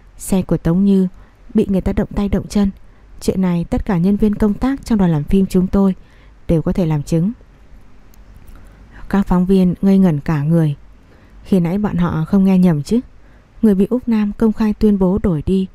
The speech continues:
không phải Tống Như, mà là Lý Vĩ ngồi trên xe lăn. Lý Vĩ lập tức bùng nổ. "Đạo diễn Úc,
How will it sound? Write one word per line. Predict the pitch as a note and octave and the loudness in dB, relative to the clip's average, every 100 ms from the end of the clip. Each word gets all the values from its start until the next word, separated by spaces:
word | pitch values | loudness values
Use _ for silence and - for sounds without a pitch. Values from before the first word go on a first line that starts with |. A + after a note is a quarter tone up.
| - _ - | -16 _ -8
không | - G#3 | -2 0
phải | E3+ | -2
Tống | - E3+ G3+ | -2 -2 2
Như, | G3+ G3 - - - _ - | 2 0 -4 -16 -20 _ -2
mà | G#3+ | 0
là | F#3+ F#3 F#3 - | 2 0 -2 -2
Lý | G3 G#3 | 0 0
Vĩ | - A3 C4+ | 0 -2 -2
ngồi | B3 F#3+ D3+ | 2 2 2
trên | F#3 F3+ | -2 -2
xe | - F3+ | 0 0
lăn. | F3+ F3 - - - - - - - - | 0 -2 -6 -20 -20 -20 -20 -20 -20 -2
Lý | F3+ F3+ | 2 2
Vĩ | F#3 G3+ | 0 0
lập | G3+ - | -2 0
tức | G#3+ | -2
bùng | G#3 E3 | 0 0
nổ. | E3 D3+ C3+ - _ _ _ - - | -2 -4 -6 -14 _ _ _ -20 -8
"Đạo | E3+ E3 | -6 -4
diễn | - G3 | -6 -2
Úc, | G#3+ | -2